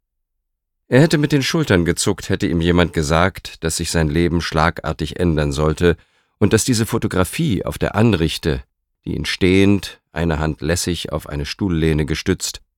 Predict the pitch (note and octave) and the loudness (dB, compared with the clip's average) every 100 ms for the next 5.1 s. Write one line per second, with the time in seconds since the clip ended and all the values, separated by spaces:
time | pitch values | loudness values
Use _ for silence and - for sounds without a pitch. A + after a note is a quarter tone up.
0 | _ _ _ E2+ C#2+ D#2+ E2+ G2 - E2 | _ _ _ -10 -8 -2 2 2 2 0
1 | D#2 D#2 F#2 A2+ F2+ E2+ - F2+ F2+ - | 0 0 2 2 0 -2 0 0 0 -4
2 | G2 - D#2+ - F#2+ F#2+ G2 - D#2+ D2 | -4 -2 -6 -2 2 2 2 0 -2 -4
3 | - F2 D#2+ - C#2 - D2+ C#2+ C#2+ C#2 | -4 -4 -2 -4 -8 -4 -2 -2 -2 -4
4 | C#2 D#2 C2 A#1+ B1 B1 B1 B1 B1 C2+ | -4 -4 -6 -6 -8 -10 -12 -14 -16 -18